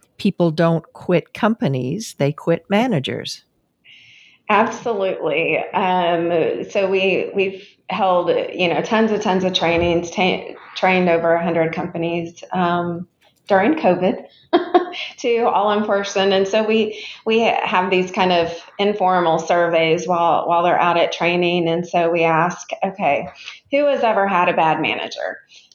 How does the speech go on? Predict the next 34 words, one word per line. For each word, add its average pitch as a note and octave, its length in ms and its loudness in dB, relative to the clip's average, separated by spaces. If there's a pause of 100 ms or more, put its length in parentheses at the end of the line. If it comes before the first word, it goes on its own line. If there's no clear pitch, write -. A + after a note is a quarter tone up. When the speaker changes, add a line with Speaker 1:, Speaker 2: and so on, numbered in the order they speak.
(120)
Speaker 2:
And E3+ 560 0 (240)
ninety-eight G#3+ 1200 0
percent E3 380 0
of D#3+ 80 0
the E3 100 2
people D#3+ 760 -2
<clears throat> A#3+ 380 2
raise G#3+ 340 0
their G3+ 200 2
hand. E3 440 0
They've G3 160 2
had G#3 180 0
a F#3+ 60 0
bad E3 240 0
manager. - 460 -6 (180)
Okay. G#3 400 -2 (540)
Who D#4+ 220 2
has C4+ 240 0
left, A3+ 580 -2 (120)
uh, F3+ 460 2 (340)
who A3+ 140 0
has A3+ 140 0
left G#3 360 -2
a F3 100 2
job F#3 460 2
because F#3+ 320 0
of E3 100 2
a E3+ 60 0
bad D#3+ 300 0
manager? D#3+ 760 -4 (440)
Seventy B3+ 600 0
percent A3+ 640 0
of F#3 220 -2
people F3 720 0